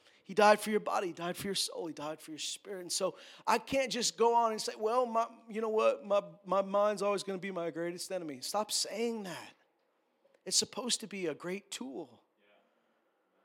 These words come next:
"Oh, my body's always a problem. I'm always, you know, it's always my enemy. I'm always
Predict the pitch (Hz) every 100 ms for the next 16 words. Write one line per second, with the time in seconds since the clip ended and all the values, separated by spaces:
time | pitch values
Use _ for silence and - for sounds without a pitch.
0 | _ _ _ _ _ - 160 180 165 139
1 | 170 180 160 165 180 170 - 175 180 165
2 | 147 143 165 165 180 151 160 170 190 185
3 | 170 160 180 180 185 185 185 165 143 143
4 | 160 180 185